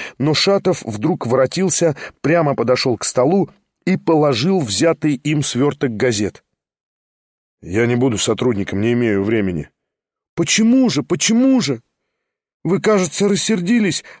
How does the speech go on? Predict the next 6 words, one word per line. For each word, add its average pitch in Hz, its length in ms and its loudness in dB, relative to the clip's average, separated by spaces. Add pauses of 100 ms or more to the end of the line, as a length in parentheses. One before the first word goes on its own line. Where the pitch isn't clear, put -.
огорчённым 170 800 0
и 156 100 -2
умоляющим 151 760 0
голосом 156 460 0
спрашивала 147 600 -2
Лиза. 110 460 -2